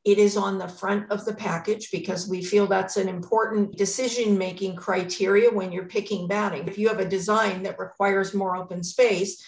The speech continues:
you may need to pick a different batting, one that allows you to go further apart with your stitches. So we have some that you can go up to eight or nine inches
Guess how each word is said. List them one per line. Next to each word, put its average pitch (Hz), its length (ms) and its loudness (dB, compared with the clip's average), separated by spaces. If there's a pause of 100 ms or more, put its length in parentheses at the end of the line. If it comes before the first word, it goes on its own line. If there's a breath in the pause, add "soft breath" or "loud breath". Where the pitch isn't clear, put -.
(220 loud breath)
you 202 220 4
may 202 220 4
need 208 220 4
to 208 40 0
pick - 260 -8
a 196 60 -2
different 180 400 -4
batting, 190 460 -4
one 185 240 -2
that 180 260 -4
allows 180 500 2
you 185 100 -2
to 165 100 -6
go 175 160 -2
further 175 400 -4
apart 170 400 -4
with 175 120 -12
your 160 120 -8
stitches. - 640 -4 (240 loud breath)
So 196 120 0
we 180 200 2
have 196 240 2
some 185 320 -2
that 175 120 -4
you - 60 -10
can 180 120 -8
go 175 100 -4
up 175 160 -4
to 202 200 -8
eight 180 140 -2
or 175 160 -2
nine 170 260 0
inches 208 560 -4